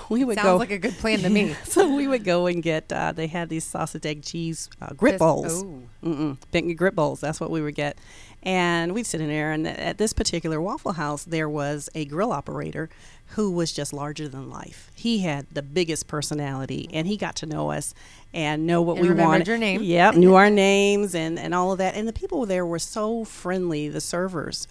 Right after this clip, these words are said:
Speaker 1: who were there. And I would ask them questions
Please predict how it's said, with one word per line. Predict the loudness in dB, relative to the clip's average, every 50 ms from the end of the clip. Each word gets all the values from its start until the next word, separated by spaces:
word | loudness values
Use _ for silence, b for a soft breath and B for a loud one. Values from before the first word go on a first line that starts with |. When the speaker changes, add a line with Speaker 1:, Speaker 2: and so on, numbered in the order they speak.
| -8
Speaker 1:
who | -6 -4
were | -4 -4 -4
there. | -4 -6 -6 -6 -6 -8 -10 B B B B B B B B -6 -4
And | -2 0 0 2
I | 2
would | 2 0 0
ask | -2 -2 -4 -8 -8
them | -8 -8
questions | -6 -4 -4 -4 -2 -4 -6 -8 -8 -8 -10 -10 -12 -12 -14 -14